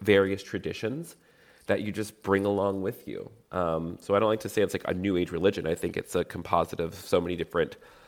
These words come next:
thoughts on spirituality and the divine. Um,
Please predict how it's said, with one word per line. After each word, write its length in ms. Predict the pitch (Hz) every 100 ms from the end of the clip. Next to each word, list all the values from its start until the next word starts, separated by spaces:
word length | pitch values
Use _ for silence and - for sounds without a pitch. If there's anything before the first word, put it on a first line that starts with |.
| _
thoughts 420 | - - 98 - 98
on 220 | 90 85
spirituality 640 | - 98 92 90 87 85
and 100 | 82
the 40 | 78
divine. 480 | 80 82 85 73 95 _ _ _ - - _ _
Um, 460 | 90 78 76 87